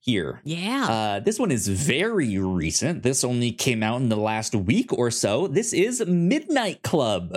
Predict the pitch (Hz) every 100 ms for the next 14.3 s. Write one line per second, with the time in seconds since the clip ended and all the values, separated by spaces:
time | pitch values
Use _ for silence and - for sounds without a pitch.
0 | - 117 135 123 156 247 - 131 - 185
1 | 190 226 320 370 320 175 - - 123 127
2 | 123 120 120 139 170 - 151 165 156 147
3 | - 143 143 143 139 - 208 262 254 156
4 | 131 185 - 208 196 185 - 147 147 208
5 | 170 233 240 _ - 147 139 - 147 156
6 | 131 131 127 101 113 - - 110 95 110
7 | 175 220 - _ - 110 110 110 117 123
8 | 110 110 117 104 117 110 110 104 113 104
9 | 101 - 104 95 107 110 - 98 110 110
10 | - - 104 90 92 95 98 113 110 120
11 | 127 90 90 - 90 90 92 90 90 -
12 | 92 90 87 85 160 180 151 151 - 110
13 | 98 - 107 92 - _ - 131 170 170
14 | 113 92